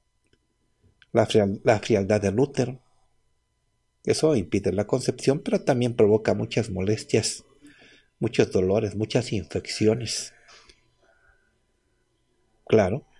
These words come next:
en el hombre también puede haber enfriamiento de la parte baja de la espalda, las lumbares.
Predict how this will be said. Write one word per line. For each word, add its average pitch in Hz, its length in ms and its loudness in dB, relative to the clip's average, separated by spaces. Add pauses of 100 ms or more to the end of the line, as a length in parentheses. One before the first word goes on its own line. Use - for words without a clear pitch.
(260)
en 127 120 0
el 131 100 6
hombre 196 240 2
también 101 500 -4 (1160)
puede 113 220 4
haber 101 400 -2 (340)
enfriamiento 117 840 0 (1600)
de 117 140 2
la 107 120 2
parte - 280 0
baja 120 220 2
de 113 120 4
la 120 80 4
espalda, 170 400 0
las 110 160 0
lumbares. 117 720 -2